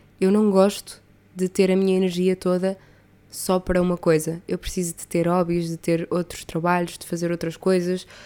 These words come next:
de ter outros projetos com pessoas diferentes. Não é que necessariamente tenham todos de envolver, eh, um, um salário ou uma, uma compensação monetária. Há coisas, por exemplo, o podcast neste momento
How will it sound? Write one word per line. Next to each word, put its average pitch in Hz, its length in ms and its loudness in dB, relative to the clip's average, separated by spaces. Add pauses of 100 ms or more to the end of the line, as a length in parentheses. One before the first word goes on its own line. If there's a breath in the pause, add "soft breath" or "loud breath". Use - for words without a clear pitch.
(180 loud breath)
de - 100 -14
ter 185 180 0
outros 190 180 -2
projetos 185 400 -2
com 180 140 -2
pessoas 175 240 -4
diferentes. 175 580 -4 (760)
Não 208 180 6
é 247 100 4
que 247 200 -8
necessariamente 214 640 2
tenham 190 240 2
todos 185 260 -4
de 185 80 2
envolver, 180 520 2 (460 loud breath)
eh, 170 640 0
um, 175 640 0 (140)
um 185 60 0
salário 175 600 0
ou 165 220 0
uma, 165 480 -4 (400)
uma 180 100 -4
compensação 185 480 -2
monetária. 185 640 0 (300 loud breath)
Há 185 80 0
coisas, 180 280 -2
por - 120 -8
exemplo, 175 200 0
o 170 40 -6
podcast 175 540 -2 (240)
neste 180 400 0
momento 180 400 0